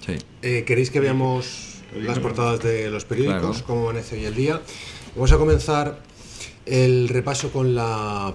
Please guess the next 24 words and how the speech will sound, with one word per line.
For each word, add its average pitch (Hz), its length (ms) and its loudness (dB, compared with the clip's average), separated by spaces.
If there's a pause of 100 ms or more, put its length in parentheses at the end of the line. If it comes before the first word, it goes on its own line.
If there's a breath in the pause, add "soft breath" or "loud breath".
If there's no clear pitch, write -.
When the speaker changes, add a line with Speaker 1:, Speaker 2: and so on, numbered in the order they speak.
Speaker 2:
prensa 117 760 -2
nacional, 120 760 0
el 107 420 -4
diario 117 360 0
El 104 340 -4
País 117 280 -2
y 117 40 2
El 104 80 -2
Mundo. 127 600 0
A 104 120 -8
ver 120 240 -2
si, 120 480 -6 (240)
eh, 113 200 -6
aquí 117 200 -6
tenemos 92 340 -8
El 113 80 -4
Mundo, 147 280 0
Hacienda, 151 440 0 (1120 loud breath)
eh, 123 200 4
retendrá 123 880 0
a 117 80 -2
Cataluña 143 640 -2
el 113 300 0
coste 143 680 0